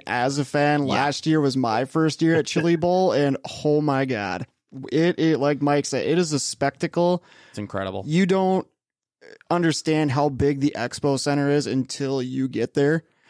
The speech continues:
Speaker 1: And just the ma-, the amount of chaos that's going on in the pit area and how they've got all these haulers and all these cars on top of each other. It is complete madness, man. Like, I was blown back from it, and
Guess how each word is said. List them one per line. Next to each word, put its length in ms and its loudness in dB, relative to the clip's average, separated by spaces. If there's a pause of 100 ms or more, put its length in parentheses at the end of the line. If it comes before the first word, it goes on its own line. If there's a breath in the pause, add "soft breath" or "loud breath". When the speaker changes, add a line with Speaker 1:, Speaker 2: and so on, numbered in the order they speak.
(440 soft breath)
Speaker 1:
And 400 0
just 340 0
the 200 4
ma-, 440 0 (180)
the 180 -2
amount 280 2
of 160 -8
chaos 640 0
that's 180 -2
going 260 0
on 280 0
in 80 -2
the 100 -6
pit 300 -2
area 320 -2
and 80 -8
how 240 -2
they've 200 0
got 240 -2 (200)
all 220 2
these 200 0
haulers 500 0
and 160 -6
all 280 2
these 240 2 (640)
cars 520 2 (200)
on 240 2
top 320 -2
of 100 -2
each 160 0
other. 240 0
It 180 2
is 140 0
complete 520 0
madness, 440 0
man. 220 -4
Like, 140 -8
I 180 2
was 180 2
blown 320 2
back 300 -2
from 240 -2
it, 140 -2
and 360 0